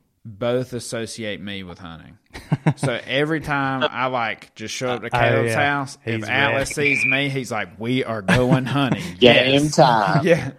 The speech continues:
Speaker 2: Or any time the back of the Land Cruiser pops
Speaker 1: Oh,
Speaker 2: open,
Speaker 1: that's
Speaker 2: 'cause
Speaker 1: true,
Speaker 2: that's the
Speaker 1: yeah.
Speaker 2: only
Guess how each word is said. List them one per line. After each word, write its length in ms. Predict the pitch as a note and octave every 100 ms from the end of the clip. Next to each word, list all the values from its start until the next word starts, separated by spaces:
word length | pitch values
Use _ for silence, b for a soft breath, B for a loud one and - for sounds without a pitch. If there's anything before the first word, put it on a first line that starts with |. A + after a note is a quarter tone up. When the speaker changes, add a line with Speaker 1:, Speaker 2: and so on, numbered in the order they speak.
| -
Speaker 2:
Or 220 | C3 C3 B2+
any 240 | D3+ D#3+
time 320 | - D3+ D3
the 80 | A#2+
back 240 | A#2 C3
of 60 | -
the 80 | B2
Land 280 | A#2+ B2 A#2+
Cruiser 280 | G2+ F#2+ F#2
pops 300 | G2+ F#2+ B2+
Speaker 1:
Oh, 80 | B2+
Speaker 2:
open, 140 | A#2
Speaker 1:
that's 200 | A#2+ G2+
Speaker 2:
'cause 160 | - A2+
Speaker 1:
true, 40 |
Speaker 2:
that's 160 | B2 A2+
the 60 |
Speaker 1:
yeah. 60 | A#2+
Speaker 2:
only 260 | A#2+ A2+